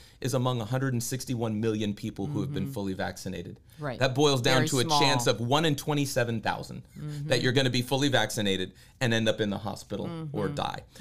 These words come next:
Speaker 1: So
Speaker 2: Mm-hmm.
Speaker 1: they are immensely effective at that, but we are going to continue to see people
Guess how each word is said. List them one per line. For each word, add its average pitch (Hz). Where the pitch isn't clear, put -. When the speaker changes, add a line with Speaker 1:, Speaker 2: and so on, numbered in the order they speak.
Speaker 1:
So 143
Speaker 2:
Mm-hmm. 147
Speaker 1:
they 170
are 180
immensely 175
effective 170
at 110
that, 110
but 160
we 151
are 175
going 151
to -
continue 147
to 143
see 135
people 107